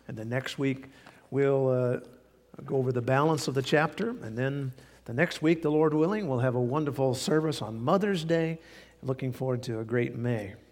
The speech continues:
Now, when it comes to the subject of heaven, we want to make sure there is no confusion. Amen?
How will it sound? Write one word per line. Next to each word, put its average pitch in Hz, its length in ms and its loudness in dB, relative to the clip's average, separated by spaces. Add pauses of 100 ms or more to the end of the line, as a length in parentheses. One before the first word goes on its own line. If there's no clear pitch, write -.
(1300)
Now, 165 120 4
when 165 100 6
it 165 100 2
comes 269 360 2
to 196 120 -4
the 175 80 2
subject 165 580 0
of 120 120 0
heaven, 107 480 -10 (1040)
we 135 80 -4
want 147 180 4
to 156 40 2
make 151 180 4
sure 147 160 0
there 131 160 2
is 120 160 -2
no 123 400 2
confusion. 135 720 0
Amen? 139 500 -2